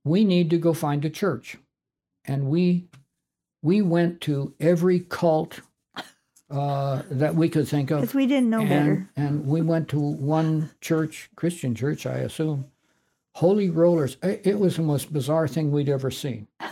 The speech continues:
Speaker 1: But each Sunday, we would come back, and there was this postmortem. "Okay, kids. Okay, Jeanette, what do you think?"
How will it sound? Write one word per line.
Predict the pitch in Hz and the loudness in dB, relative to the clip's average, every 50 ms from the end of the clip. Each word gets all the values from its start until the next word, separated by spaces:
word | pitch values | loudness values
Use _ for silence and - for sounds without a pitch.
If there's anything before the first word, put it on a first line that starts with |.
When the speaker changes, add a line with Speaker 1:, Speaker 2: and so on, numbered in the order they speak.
| - - _ _ _ _ _ _ | -14 -20 _ _ _ _ _ _
Speaker 1:
But | 160 170 - - _ _ _ _ _ _ | -2 -2 -2 -6 _ _ _ _ _ _
each | - 165 202 233 226 - - - - _ _ _ _ _ _ _ _ _ | 0 2 2 2 0 -2 -8 -12 -14 _ _ _ _ _ _ _ _ _
Sunday, | - - - - 208 214 196 175 156 151 147 147 143 - | -8 -8 -2 0 0 2 2 2 2 2 0 0 -2 -2
we | 165 151 151 156 | -2 -2 -2 0
would | 151 156 151 - | 0 -2 -2 -2
come | - 165 170 170 165 | -2 0 0 2 2
back, | 160 156 156 156 147 - - _ _ _ _ | 0 0 0 -2 -4 -6 -10 _ _ _ _
and | - 143 139 139 | -6 -4 -4 -2
there | 143 139 | -2 -2
was | 143 143 135 131 - | -2 -2 -2 -4 -4
this | 147 135 123 - | -4 -4 -4 -6
postmortem. | - _ - 175 180 170 175 175 151 143 139 127 123 120 - _ - | -12 _ 0 0 0 0 -2 -2 -2 -2 -2 -2 -4 -8 -10 _ -6
"Okay, | 151 156 - - 156 147 | -6 -4 -2 -4 -4 -4
kids. | - - - 160 160 160 151 - - - _ _ _ 123 | -4 -4 -2 -2 -2 -2 -4 -8 -14 -20 _ _ _ -12
Okay, | 120 - 151 156 | -8 -4 -4 -4
Jeanette, | 143 - 156 147 147 151 151 - - _ _ _ _ _ | -2 -2 -2 0 0 0 -2 -4 -8 _ _ _ _ _
what | 175 147 143 123 123 127 139 160 | -16 -12 -10 -8 -4 -2 -2 0
do | 165 | 2
you | 175 170 151 | 2 2 2
think?" | - 151 127 - - | 0 -6 -8 -8 -10